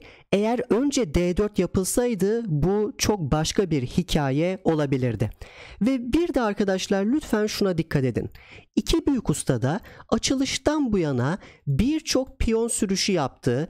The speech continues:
ağırdan alan manevralar yapıldı, aynı taşla birkaç hamle yapıldı.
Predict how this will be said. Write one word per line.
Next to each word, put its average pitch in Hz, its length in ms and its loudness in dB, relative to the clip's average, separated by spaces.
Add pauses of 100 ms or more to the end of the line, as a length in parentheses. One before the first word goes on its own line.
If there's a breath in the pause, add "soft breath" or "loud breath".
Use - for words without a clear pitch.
(340 loud breath)
ağırdan 254 760 0
alan 233 380 0
manevralar 208 720 0
yapıldı, 151 640 0 (320 loud breath)
aynı 277 400 0
taşla 233 680 0
birkaç 208 460 0
hamle 208 360 0
yapıldı. 165 600 0